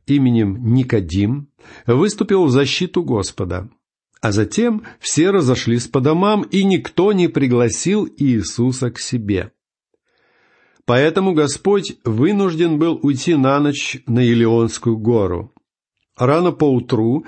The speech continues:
Спаситель, вернувшись в Иерусалим, пришел в храм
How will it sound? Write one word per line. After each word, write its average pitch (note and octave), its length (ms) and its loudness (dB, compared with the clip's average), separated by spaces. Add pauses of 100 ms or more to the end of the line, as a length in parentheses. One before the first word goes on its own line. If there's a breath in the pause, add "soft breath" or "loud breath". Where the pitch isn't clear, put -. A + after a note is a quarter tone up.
(140 loud breath)
Спаситель, F#3+ 800 -2
вернувшись D3 680 0
в A#2 120 2
Иерусалим, B2+ 640 2
пришел B2 420 0
в - 40 -10
храм G3 480 0